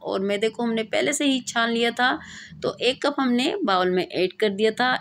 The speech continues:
एक कप हम आपके सामने ही ऐड करेंगे। हाफ कप हमने घी लिया है और हाफ टी स्पून हमने अजवाइन ली है, नमक हस्बे जायका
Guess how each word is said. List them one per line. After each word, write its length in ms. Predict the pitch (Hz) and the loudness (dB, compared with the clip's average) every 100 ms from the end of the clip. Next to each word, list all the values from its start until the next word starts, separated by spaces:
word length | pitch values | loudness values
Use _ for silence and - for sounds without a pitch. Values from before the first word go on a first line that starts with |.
| - | -2
एक 200 | 214 208 | -6 -2
कप 120 | 233 | -2
हम 180 | 233 214 | -2 0
आपके 260 | 180 - 170 | -2 -2 -8
सामने 400 | - 165 170 190 | -4 -2 0 2
ही 180 | 214 226 | 4 4
ऐड 160 | 220 | 0
करेंगे। 460 | - 220 226 214 247 - | 0 0 2 0 -2 -2
हाफ 360 | 254 277 294 277 | 0 0 0 -4
कप 180 | 254 - | -6 -2
हमने 260 | 220 220 214 | 0 2 0
घी 240 | 160 170 | 0 0
लिया 260 | 190 214 233 | 2 2 2
है 260 | 233 247 262 - - - - | 2 0 -4 -12 -18 -14 -4
और 120 | 226 | -2
हाफ 280 | 214 240 247 | 2 0 0
टी 120 | 269 | -4
स्पून 280 | 254 254 254 | -2 -2 0
हमने 300 | 233 214 214 | 2 0 0
अजवाइन 380 | 202 190 196 185 | -2 -2 2 2
ली 160 | 196 214 | 2 2
है, 120 | 233 | 2
नमक 360 | 240 262 294 320 | 2 2 2 0
हस्बे 260 | 302 - 277 | -2 0 0
जायका 520 | 254 247 247 262 285 | 4 2 2 0 0